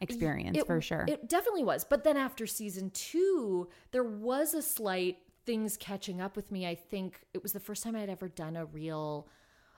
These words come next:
Speaker 2: award season in January and February with stuff for Glow and for The Disaster Artist,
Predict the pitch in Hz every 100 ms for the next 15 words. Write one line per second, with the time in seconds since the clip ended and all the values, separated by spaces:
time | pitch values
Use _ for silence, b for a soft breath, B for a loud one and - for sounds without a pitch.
0 | b 180 147 147 156 160 165 - - 196
1 | 170 202 202 202 165 160 151 151 160 165
2 | 160 165 165 151 143 170 165 180 175 175
3 | 180 180 160 - - 156 - - 123 233
4 | 254 254 247 170 - 143 139 147 202 247
5 | - 240 233 233